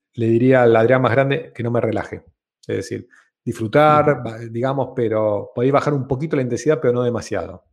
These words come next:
Speaker 1: Si hoy estoy al cien por ciento, estar al noventa, ¿sí? Pero no esa, esa imagen de que cuando te volvés más viejo, y por decir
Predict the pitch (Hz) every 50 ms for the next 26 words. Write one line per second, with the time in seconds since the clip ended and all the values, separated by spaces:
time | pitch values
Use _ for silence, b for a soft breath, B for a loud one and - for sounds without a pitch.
0 | _ _ - - 110 117 120 - - 120 117 110 107 - - 131 127 131 123 113
1 | - 127 127 135 135 160 160 165 165 165 B B B B B B - - - -
2 | 113 113 110 107 107 107 110 107 110 110 104 92 90 85 - 87 87 _ _ _
3 | _ - 117 120 123 - - 113 110 107 110 110 113 120 135 127 - - 123 120
4 | 117 110 - b b b b b b b b _ _ - 123 117 - 117 117 113
5 | 110 117 123 - - - 120 113 107 104 101 - 107 - - 107 104 104 104 101
6 | 101 101 101 98 98 - _ _ - 110 104 104 107 107 110 117 113 - - -
7 | 104 101 101 110 101 95 95 92 - _ - - 117 127 127 123 120 - _ -
8 | - 123 120 123 147 156 156 _ _ _ _ _ _ _ - 110 - - - -
9 | -